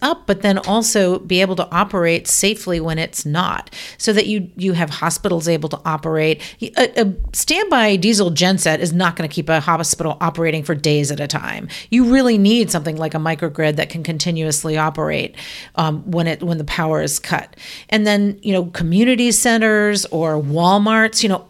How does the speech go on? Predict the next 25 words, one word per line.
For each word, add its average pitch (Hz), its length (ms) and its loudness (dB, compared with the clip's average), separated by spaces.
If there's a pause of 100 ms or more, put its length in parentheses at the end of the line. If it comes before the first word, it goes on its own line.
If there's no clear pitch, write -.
(100)
half 196 280 -4
the 220 60 -4
people 202 540 0 (200)
now 190 220 4
that 185 120 2
have 185 100 2
been 190 140 2
displaced 233 560 0
are, 185 180 -2 (300)
like, 196 160 0
camping 214 380 0
out 208 80 2
in 214 60 4
a 208 40 4
Walmart 214 480 2
parking 151 340 -6
lot. - 300 -6
So, 175 240 0 (300)
like, 196 160 2 (360)
figure 285 380 0
out 262 340 4
where 226 380 4
those 196 460 2
communities 208 680 0
are 180 400 2